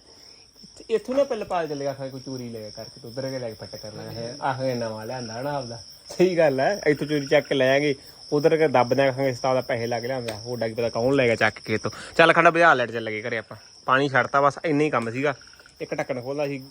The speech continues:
ਗਾਂਹ ਪਾਈਪਾਂ ਦੇਖਣੀ ਦੋ, ਤੇ ਬਸ ਹੁਣ ਆਪੇ ਪਈ ਜਾਊਗਾ ਜਿੰਨਾ ਪੈਣਾ ਪੂਣਾ। ਯਾਰ ਕਦੇ ਇੱਕ ਹੀ ਰਾਤ ਨੂੰ ਗੇੜਾ ਮਾਰ ਲੂ ਸਾਢੇ ਬਾਰਾਂ ਵਜੇ,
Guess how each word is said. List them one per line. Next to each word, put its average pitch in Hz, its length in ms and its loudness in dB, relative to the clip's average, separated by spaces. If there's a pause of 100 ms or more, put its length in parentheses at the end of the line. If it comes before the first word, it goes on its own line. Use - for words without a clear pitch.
ਗਾਂਹ 135 140 -6
ਪਾਈਪਾਂ 120 300 -8
ਦੇਖਣੀ 123 320 -8
ਦੋ, 117 300 -10 (440)
ਤੇ 151 80 -10
ਬਸ 131 140 0 (100)
ਹੁਣ 139 100 -2 (320)
ਆਪੇ 156 400 2
ਪਈ 131 140 0
ਜਾਊਗਾ 143 220 2
ਜਿੰਨਾ 127 280 0
ਪੈਣਾ 127 380 -2
ਪੂਣਾ। 127 240 -4
ਯਾਰ 123 340 0 (120)
ਕਦੇ 147 260 0 (240)
ਇੱਕ 165 160 0
ਹੀ 175 80 8
ਰਾਤ 170 180 6
ਨੂੰ 160 120 0
ਗੇੜਾ 160 160 8
ਮਾਰ 127 220 4
ਲੂ 131 80 -2
ਸਾਢੇ 135 280 2
ਬਾਰਾਂ 143 220 4
ਵਜੇ, 127 260 0